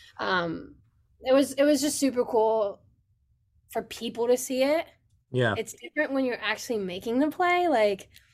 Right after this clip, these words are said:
Speaker 1: I never really thought twice about it. It just happened. Like, "How did you do it? How did you react?"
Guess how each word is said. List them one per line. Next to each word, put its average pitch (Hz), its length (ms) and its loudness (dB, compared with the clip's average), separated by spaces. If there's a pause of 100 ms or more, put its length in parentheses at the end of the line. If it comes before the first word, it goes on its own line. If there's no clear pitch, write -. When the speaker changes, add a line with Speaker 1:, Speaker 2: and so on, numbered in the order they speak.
(560)
Speaker 1:
I 226 60 2
never 262 320 4
really 277 220 4
thought 262 240 0
twice 220 340 -2
about 180 300 -10
it. 202 80 -2
It 214 40 -4
just 254 140 -2
happened. 214 500 0
Like, 247 240 0
"How - 160 -4
did 330 200 0
you 311 100 0
do 302 220 0
it? 233 240 0
How 277 240 -4
did 285 100 0
you 277 160 0
react?" 269 420 -2